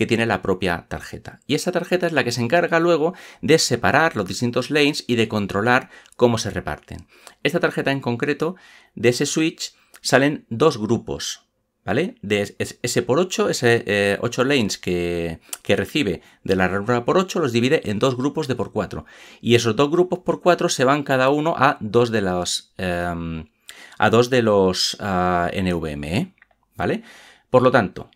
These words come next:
si utilizamos simultáneamente los dos N V M E que están en el mismo lado, eh, que corresponden a los mismos cuatro lanes que se han dividido, cada uno de esos N V M E nos va a funcionar a la mitad de velocidad,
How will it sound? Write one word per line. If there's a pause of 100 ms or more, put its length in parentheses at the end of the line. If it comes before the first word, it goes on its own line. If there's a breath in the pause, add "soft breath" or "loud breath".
(680 soft breath)
si
utilizamos
simultáneamente (300)
los
dos (600)
N
V
M
E
que
están
en
el
mismo
lado, (440)
eh,
que
corresponden
a
los
mismos
cuatro
lanes
que
se
han
dividido, (320 loud breath)
cada
uno
de
esos
N
V
M
E
nos
va
a
funcionar
a
la
mitad
de
velocidad,